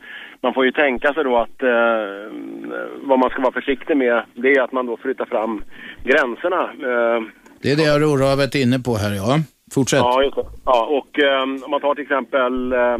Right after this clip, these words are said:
Speaker 1: det finns någonting som heter Downs syndrom. Och, ehm, genom fostervattensprov då så kan man ju göra en ganska tidig diagnostik och välja då att göra, eh, abort då, eh, om man har en, ett foster med Downs syndrom. Och det här har man gjort ganska aktivt i Danmark, vilket gör att man har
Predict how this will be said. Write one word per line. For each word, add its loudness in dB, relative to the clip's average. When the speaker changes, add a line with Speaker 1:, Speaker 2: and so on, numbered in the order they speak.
Speaker 1:
det -8
finns -4
någonting -2
som -4
heter 0
Downs 2
syndrom. -4
Och, -2
ehm, 4
genom 4
fostervattensprov 0
då -4
så -12
kan -2
man 2
ju 0
göra 4
en 4
ganska 0
tidig 0
diagnostik 0
och 4
välja 2
då 0
att -4
göra, 2
eh, -4
abort 0
då, -6
eh, -2
om 2
man 2
har 0
en, -4
ett -10
foster 0
med -2
Downs 2
syndrom. -4
Och -6
det 2
här 0
har -4
man 4
gjort -2
ganska -4
aktivt -6
i -6
Danmark, 0
vilket -8
gör 2
att -4
man -2
har 0